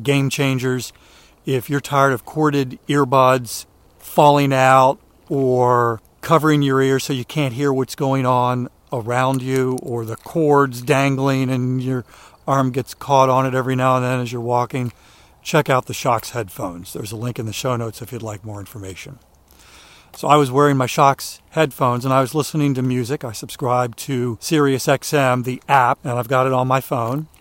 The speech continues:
and was listening to The Bridge, which is, I think they call that mellow rock, light rock, pop hits from the seventies and eighties. And I was listening to that,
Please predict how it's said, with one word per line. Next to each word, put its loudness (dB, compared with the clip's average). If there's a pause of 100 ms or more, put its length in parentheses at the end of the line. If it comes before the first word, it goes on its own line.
(340)
and -2
was -6
listening 0
to -2
The -2
Bridge, -6 (720)
which -4
is, -4 (100)
I -12
think -6
they -2
call 2
that -4
mellow 4
rock, 4
light -2
rock, 2
pop 2
hits -4
from -2 (600)
the -6
seventies -4
and -10 (240)
eighties. -14 (1700)
And -6
I -6
was -6
listening -2
to -14
that, 0